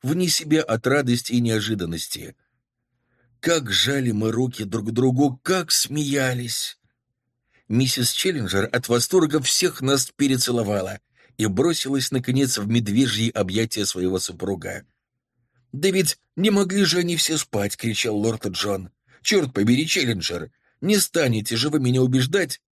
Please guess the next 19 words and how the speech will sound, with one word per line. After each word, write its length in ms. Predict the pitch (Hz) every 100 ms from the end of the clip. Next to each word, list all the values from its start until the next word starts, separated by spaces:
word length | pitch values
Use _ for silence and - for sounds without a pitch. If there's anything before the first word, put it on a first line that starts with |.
| _
что 240 | - - 180
все 280 | - 170 160
эти 320 | 139 139 147
люди 360 | 139 175 113
со 220 | 107 151 147
стеклянными, 800 | - 139 123 156 135 95 101
закатившимися 840 | 107 139 156 175 135 - 120 117 110
глазами 480 | 120 143 156 123
и 280 | 117 147 139 - -
окоченевшими 800 | - 131 151 156 160 139 - 120
телами, 600 | 127 - 175 185 139 90 _ _ - -
с 100 | -
мерзкой 460 | 185 190 160 180
гримасой 580 | 180 170 180 170 127 131
смерти 400 | 127 175 196 151
на 100 | 120
лице 280 | 123 135 151
просто-напросто 1040 | 143 185 160 170 170 170 165 160 165 160 - _
спали?» 720 | - - - 170 131 139 -